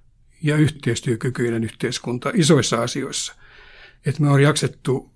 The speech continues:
myös panostaa ihmisten osaamiseen ja sivistykseen, että varallisuudesta riippumatta lapsilla on ollut mahdollisuus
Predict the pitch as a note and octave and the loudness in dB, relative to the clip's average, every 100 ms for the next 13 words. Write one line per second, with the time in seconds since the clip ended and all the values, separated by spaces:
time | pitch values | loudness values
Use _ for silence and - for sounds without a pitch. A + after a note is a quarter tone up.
0 | _ C#3+ C3 A2+ - - _ _ _ _ | _ 4 4 4 -2 -10 _ _ _ _
1 | _ _ _ - C3 A#2+ A#2 - C3 A#2+ | _ _ _ -2 0 2 0 -2 -2 -2
2 | - - _ _ C#3+ B2 G2+ C#3+ C#3+ C#3 | -4 -14 _ _ -2 -2 -2 -4 -2 0
3 | B2+ A#2+ A#2 B2+ B2+ C3 A#2+ - - - | 0 0 -2 -2 -2 -4 -4 -6 -10 -2
4 | C3 A#2+ - A#2+ - - C#3 C#3+ - - | 0 0 -4 -8 -8 -6 -8 -10 -12 -12
5 | - _ - _ _ - C3+ C3 A#2+ A2 | -12 _ -20 _ _ -4 0 2 0 -2
6 | B2 A#2+ C#3 B2 A#2+ C#3 B2 B2 C3 C#3+ | -4 -4 -2 -2 -4 -6 -8 -6 -8 -6
7 | B2+ - B2+ A#2+ B2 A#2+ B2 A#2+ D3 C#3 | -6 -6 -6 -4 -4 -4 -4 -6 -8 -12